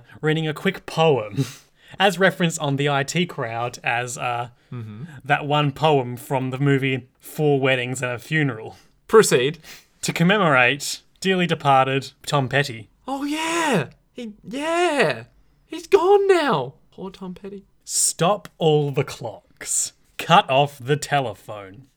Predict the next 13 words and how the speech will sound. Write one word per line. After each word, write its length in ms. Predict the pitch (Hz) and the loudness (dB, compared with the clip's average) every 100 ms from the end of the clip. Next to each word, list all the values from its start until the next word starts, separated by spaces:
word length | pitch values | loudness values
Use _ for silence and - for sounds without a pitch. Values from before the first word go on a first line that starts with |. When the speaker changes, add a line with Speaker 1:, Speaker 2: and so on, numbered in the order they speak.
| _ | _
Speaker 1:
Prevent 420 | 160 160 202 160 | 2 4 2 0
the 100 | 143 | -6
dog 540 | 113 151 147 135 110 | -6 -2 0 0 -4
from 220 | - 143 123 | -6 -6 -2
barking 640 | 127 147 151 120 107 110 | 2 2 2 -2 -10 -6
with 180 | 120 131 | -4 -4
a 140 | 110 | -4
juicy 540 | 101 120 139 120 - 101 | -8 -2 -2 -2 -8 -12
bone." 720 | 92 123 127 107 98 113 110 - _ _ _ - - | -8 -4 -2 -4 -10 -12 -14 -14 _ _ _ -12 -2
And 240 | 135 147 | 0 2
so 380 | - 165 139 120 | 2 4 4 2
on. 240 | 107 107 131 | -6 -6 -2
<laughs> 760 | - 740 1077 427 831 - 226 | 0 0 -2 0 0 -2 -10